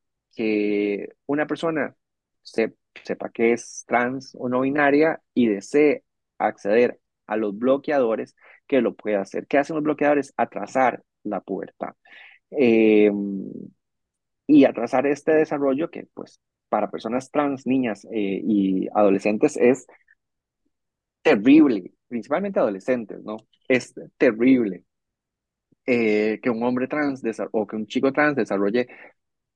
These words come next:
eh, pechos, eh, es muy, muy horrible y crea un daño psicológico, eh,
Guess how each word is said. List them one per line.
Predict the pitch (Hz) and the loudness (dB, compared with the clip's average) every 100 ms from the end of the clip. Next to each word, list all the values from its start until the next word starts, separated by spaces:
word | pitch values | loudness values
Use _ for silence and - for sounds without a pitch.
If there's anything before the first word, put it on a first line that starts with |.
| _ _ | _ _
eh, | - 110 - _ | -2 -2 -4 _
pechos, | 143 131 - 175 - _ _ _ _ - | 0 2 -2 -8 -10 _ _ _ _ 0
eh, | 120 113 107 - 113 | 4 4 2 0 -4
es | - - _ _ _ _ _ | -4 -14 _ _ _ _ _
muy, | 139 143 160 160 160 | 0 2 2 2 0
muy | - 131 143 | 0 0 2
horrible | 147 139 131 156 | 4 4 4 2
y | 131 | 0
crea | 139 170 175 - - | 0 2 2 -2 -8
un | 131 127 123 | -4 -2 0
daño | 123 131 147 165 | 2 2 -2 -8
psicológico, | 147 120 117 120 139 - 160 - _ _ _ _ | -8 -2 -2 -2 -4 -2 -2 -4 _ _ _ _
eh, | 123 101 95 95 | -2 -2 -4 -8